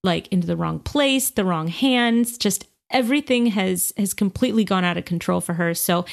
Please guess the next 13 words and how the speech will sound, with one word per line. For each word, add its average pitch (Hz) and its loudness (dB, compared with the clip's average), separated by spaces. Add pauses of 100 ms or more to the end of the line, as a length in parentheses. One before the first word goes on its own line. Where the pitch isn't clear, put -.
(260)
I'm 247 4
wondering 277 2
if 196 -2
there 196 4
was 190 2
a 180 4
sense 190 0
of 175 -2
relief 175 0
for 185 0
her 170 0
when 165 0 (840)
Bronn 175 2